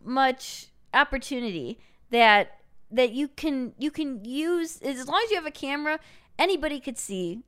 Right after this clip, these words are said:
what you're up to, what you wanna film, what you wanna do. At any quality. It's,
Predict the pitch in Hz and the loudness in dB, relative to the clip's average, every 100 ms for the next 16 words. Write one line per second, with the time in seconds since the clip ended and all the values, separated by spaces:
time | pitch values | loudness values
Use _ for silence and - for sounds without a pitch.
0 | _ - _ 214 190 208 196 185 - 196 | _ -20 _ -4 -2 2 2 0 -2 -2
1 | 185 196 190 208 196 190 190 208 185 185 | 0 0 -2 -2 -2 -4 -6 -8 -6 -6
2 | 139 190 180 180 185 185 147 147 - - | -8 -6 -6 -6 -8 -8 -6 -8 -12 -20
3 | - _ _ _ _ _ _ - 254 311 | -20 _ _ _ _ _ _ 0 4 4
4 | 311 - 208 170 151 135 247 _ _ - | 2 0 2 2 0 -8 -16 _ _ -6
5 | 190 196 - - | -6 -4 -10 -12